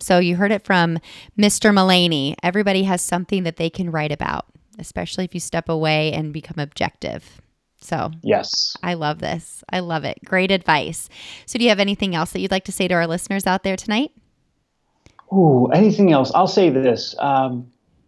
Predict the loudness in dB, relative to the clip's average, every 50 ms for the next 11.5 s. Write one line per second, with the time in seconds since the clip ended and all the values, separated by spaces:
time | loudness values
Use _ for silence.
0 | _ _ _ -20 _ _ _ -20 _ _ _ _ _ _ _ _ 0 0 0 2
1 | 2 4 4 6 6 6 6 6 4 4 4 4 2 2 0 -2 0 2 4 4
2 | 4 2 0 2 4 4 4 4 2 2 2 2 2 2 -2 -10 -8 -4 -2 0
3 | 2 0 0 2 0 0 0 0 -4 -4 0 2 4 4 6 4 4 2 -2 -4
4 | -2 0 0 0 0 -2 -2 -2 -2 -2 -2 -2 -6 -6 0 2 2 4 6 4
5 | 4 4 0 _ 0 2 4 4 4 2 -2 -8 _ _ _ _ _ _ -20 -18
6 | -2 2 2 4 4 4 4 4 2 2 2 0 -4 -6 -12 _ -6 -4 -4 -4
7 | -4 -4 -4 -4 -2 -2 -2 -2 -2 -2 -2 -2 0 0 0 -2 -2 -2 0 -2
8 | -2 -2 -4 -10 -10 -8 -8 -6 -2 -2 0 2 4 4 2 2 0 -10 -14 -20
9 | _ _ _ 0 2 2 2 2 0 0 0 -2 -4 -4 -6 -6 -6 -6 -8 -4
10 | -2 0 0 2 2 2 2 2 2 4 4 4 4 2 0 0 -2 -4 -2 0
11 | 2 2 2 2 0 -6 -10 -12 -16